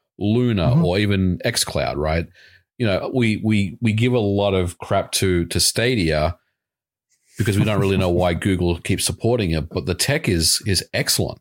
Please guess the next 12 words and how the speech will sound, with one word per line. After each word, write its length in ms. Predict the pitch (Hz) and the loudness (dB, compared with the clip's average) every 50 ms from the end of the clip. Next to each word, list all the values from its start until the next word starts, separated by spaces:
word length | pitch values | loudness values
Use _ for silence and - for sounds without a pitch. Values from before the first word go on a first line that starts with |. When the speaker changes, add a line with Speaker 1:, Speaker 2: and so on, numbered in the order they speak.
| _ _ | _ _
Speaker 1:
I 80 | - 98 | -2 0
mean, 240 | 101 101 98 98 90 | 2 2 2 0 0
Stadia 420 | - - - 123 143 175 190 170 | 0 0 0 0 0 0 0 0
is 220 | 113 104 117 104 107 | 2 2 2 2 2
a 140 | 104 98 | 2 0
really 800 | 92 87 87 87 95 104 104 107 113 113 113 113 113 110 101 - _ _ _ _ _ _ _ _ - 98 - | 0 0 0 0 2 2 2 2 2 2 2 2 2 0 -2 -4 _ _ _ _ _ _ _ _ -14 -10 -4
good 480 | - 160 170 131 98 92 92 101 110 - _ _ _ - | -2 0 2 2 2 0 0 -2 -4 -6 _ _ _ -16
cloud 480 | - - - 107 107 98 87 87 87 - | -14 -6 -2 0 2 2 2 2 2 0
streaming 440 | - - - 110 110 113 110 101 92 | -2 0 0 0 0 2 0 0 0
service 580 | - - 73 65 - - - - - - - - | 0 -2 -2 -4 -6 -6 -8 -6 -6 -6 -6 -2
that, 260 | 92 85 80 80 - | -2 -2 -2 -2 -2
that, 220 | - 85 80 - | -2 -2 -2 -2